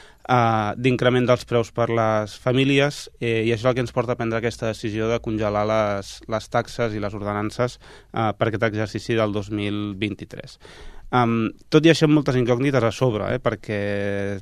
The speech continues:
sabem l'impacte que ha tingut la plusvàlua,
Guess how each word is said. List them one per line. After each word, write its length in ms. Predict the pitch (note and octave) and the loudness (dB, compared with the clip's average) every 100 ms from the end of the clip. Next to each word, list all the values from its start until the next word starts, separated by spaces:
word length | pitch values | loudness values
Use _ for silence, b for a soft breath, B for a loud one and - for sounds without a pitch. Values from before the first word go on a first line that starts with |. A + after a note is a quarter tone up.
| - | -12
sabem 460 | - A2+ G#2+ A2 A2 | -8 -2 0 2 0
l'impacte 380 | G#2+ A2+ G#2+ G#2+ | 2 0 0 -2
que 60 | |
ha 40 | G#2+ | -4
tingut 300 | G#2+ G2+ G#2 | -4 -4 -2
la 400 | G#2 G#2 G#2 G2+ | 0 0 0 -2
plusvàlua, 720 | A2 A2 G#2 C3 C3+ C3+ | -4 -4 4 4 6 4